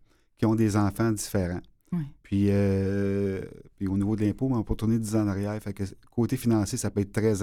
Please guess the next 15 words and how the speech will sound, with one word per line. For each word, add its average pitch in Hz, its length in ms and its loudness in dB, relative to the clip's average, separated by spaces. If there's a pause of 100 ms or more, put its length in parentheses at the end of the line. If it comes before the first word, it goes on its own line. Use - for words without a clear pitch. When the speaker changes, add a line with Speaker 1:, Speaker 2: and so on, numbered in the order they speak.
Speaker 1:
aidant, 90 320 -4
là. 87 140 -12
Speaker 2:
Oui. 170 180 -10 (360)
Et 247 320 6
on 202 100 2
peut 208 160 4
retrouver 202 380 2
aussi 220 240 0
ces 208 180 0
documents 175 540 2
sur 196 180 -2
le 156 140 2
site 254 440 -2
de 170 220 2
Charles, 196 720 0